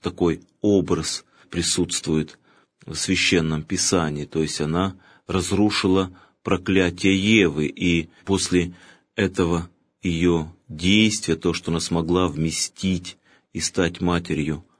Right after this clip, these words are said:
Бога, она на всё женское естество излила благоволение Божье. Вот так осмысляют это церковные книги.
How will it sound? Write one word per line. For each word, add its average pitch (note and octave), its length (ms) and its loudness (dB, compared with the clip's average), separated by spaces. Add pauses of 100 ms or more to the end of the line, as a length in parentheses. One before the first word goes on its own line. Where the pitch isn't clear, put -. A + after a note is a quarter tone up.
(160)
Бога, F#2+ 640 2 (340)
она F#2 440 2 (120)
на F2+ 200 0
всё F2+ 460 2 (460)
женское F2+ 640 2
естество E2+ 1040 0 (380)
излила F#2 680 2 (180)
благоволение F2+ 1300 2 (340)
Божье. D#2+ 680 -2 (380)
Вот D#2 540 -6 (600)
так D#2 340 -4
осмысляют F#2+ 800 0
это D#2+ 320 -2 (300)
церковные F#2+ 720 0
книги. G2 560 0